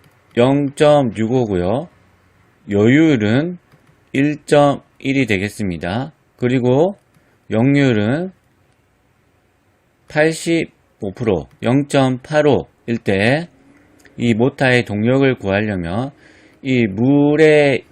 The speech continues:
양이 있으면 물의 양에, 어, 질량이 있겠죠. 이 질량에 우리가 지구상에 살고 있으면 중력 가속도가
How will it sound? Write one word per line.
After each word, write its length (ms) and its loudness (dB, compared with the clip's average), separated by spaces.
양이 300 0
있으면 720 -2
물의 300 0
양에, 460 -2
어, 380 -8
질량이 640 0
있겠죠. 720 -8
이 160 -6
질량에 800 -2
우리가 380 0
지구상에 560 0
살고 260 -4
있으면 600 -6
중력 520 0
가속도가 680 -4